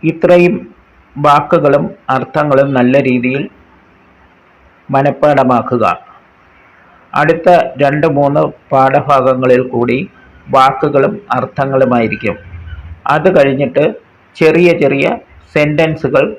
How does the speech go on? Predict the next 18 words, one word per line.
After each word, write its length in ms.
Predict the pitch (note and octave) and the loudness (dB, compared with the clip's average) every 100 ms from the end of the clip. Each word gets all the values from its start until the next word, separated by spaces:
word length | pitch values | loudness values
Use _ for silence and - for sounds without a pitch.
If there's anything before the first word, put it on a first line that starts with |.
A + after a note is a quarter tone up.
| _ C3 | _ -6
നമ്മൾ 240 | C3 C3+ C#3+ C3+ | -2 -2 -2 -2
പഠിച്ചു 280 | B2+ B2 A#2+ | -2 -4 -2
തുടങ്ങും. 320 | A#2+ A2 F2+ - _ _ - _ _ | 0 0 -4 -10 _ _ -20 _ _
വാക്കുകളുടെ 680 | C#3 C#3+ D#3 - F3+ F3+ E3 D3+ | 0 2 2 2 2 4 4 4
അർത്ഥം 280 | B2+ - D3+ D3+ B2+ | 2 0 -2 -2 -2
അറിയാമെങ്കിൽ 580 | C3+ C#3 C#3+ C#3+ C#3 C3+ B2 | 0 2 2 0 0 0 2
മാത്രമേ 440 | A#2+ A#2 C3 B2+ D3 - _ _ _ _ - | 0 0 0 0 -2 -4 _ _ _ _ -6
ഹിന്ദി 440 | D3 D#3 D3+ E3 G3 - | -2 -2 0 -2 -4 -6
മുന്നോട്ട് 440 | C3+ C#3 D3+ D3 B2+ | -4 0 0 0 -2
പഠിച്ചു 300 | B2+ B2 B2 C3+ | -2 -2 -4 -2
പോകുവാൻ 380 | B2 A2+ A#2+ B2+ G3 - _ _ - | -2 0 0 -2 -6 -18 _ _ -2
സാധിക്കുകയുള്ളൂ. 720 | A#2+ A#2+ B2 A#2+ A2 G2+ G2+ - _ _ _ _ _ _ _ _ _ - | -2 -2 -4 -2 -2 -2 -6 -8 _ _ _ _ _ _ _ _ _ -2
തൽക്കാലം 520 | C#3+ C#3+ - E3+ E3 D#3+ | 0 0 2 2 2 0
ഗ്രാമറിൻ്റെ 680 | C#3+ C3+ C#3+ E3 D#3+ - D3+ | 0 2 2 2 -2 0 0
കാര്യമെല്ലാം 580 | C3 C3 C3+ B2+ A#2 B2+ - - | 2 2 0 0 0 -2 -4 -4
മറന്നേക്കുക. 600 | A#2 A#2 A#2+ B2+ A#2+ G#2+ F#2+ - - - _ _ _ _ _ _ _ _ _ _ _ _ _ _ - C#3 | -2 0 -2 -4 -6 -4 -2 -4 -8 -20 _ _ _ _ _ _ _ _ _ _ _ _ _ _ -6 0
വാക്കുകളും 560 | C#3+ C#3+ E3+ D#3 D3+ C3+ | 2 2 0 2 0 0
പഠിച്ച് 320 | B2+ - | 0 0